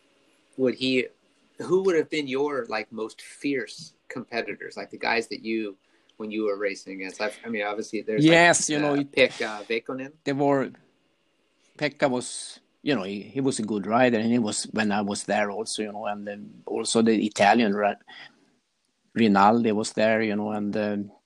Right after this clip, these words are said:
Speaker 2: some, some Dutch riders like, uh,
Speaker 1: Oh, yeah.
Speaker 2: Strijbos and, uh, yeah, it was a, quite a lot of riders who was about the same level, you know.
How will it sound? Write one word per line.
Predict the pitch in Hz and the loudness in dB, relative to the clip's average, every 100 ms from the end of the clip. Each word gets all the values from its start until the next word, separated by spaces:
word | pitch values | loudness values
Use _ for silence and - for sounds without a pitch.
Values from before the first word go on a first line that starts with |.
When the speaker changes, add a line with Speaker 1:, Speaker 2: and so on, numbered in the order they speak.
| _ _ _ _ _ _ - - | _ _ _ _ _ _ -20 -12
Speaker 2:
some, | - - 117 120 113 123 | -2 2 4 4 2 0
some | - 107 104 | 0 2 2
Dutch | 107 113 - - | 4 4 2 2
riders | 113 113 113 104 | 4 4 2 0
like, | 107 104 - | 0 -2 -4
uh, | 110 117 117 113 117 123 123 127 | -6 -6 -6 -8 -8 -6 -6 -6
Speaker 1:
Oh, | 139 | -6
yeah. | 139 135 127 - _ _ _ _ _ _ _ - | -8 -10 -12 -16 _ _ _ _ _ _ _ -10
Speaker 2:
Strijbos | - - 107 107 117 120 113 - - | -4 2 6 6 6 2 -2 -2 -6
and, | 110 110 113 120 123 101 - - _ _ _ - | -6 -6 -6 -8 -8 -8 -12 -18 _ _ _ -20
uh, | - _ _ _ _ | -20 _ _ _ _
yeah, | - 123 | 2 4
it | 113 | 4
was | 135 135 | -2 -2
a, | 127 120 _ _ - | -2 -4 _ _ -2
quite | 135 127 | 0 0
a | 127 | 0
lot | 135 127 | -2 -2
of | 117 | -2
riders | 117 127 120 110 - | 0 0 0 -6 -10
who | 110 | -10
was | 110 107 - - - _ _ _ _ _ _ _ _ _ _ _ | -8 -6 -8 -10 -14 _ _ _ _ _ _ _ _ _ _ _
about | 131 110 110 | -10 -2 -2
the | - | -2
same | - 113 107 101 | -2 0 0 0
level, | 107 143 147 107 | 4 4 4 0
you | 95 | -4
know. | 92 107 | -8 -12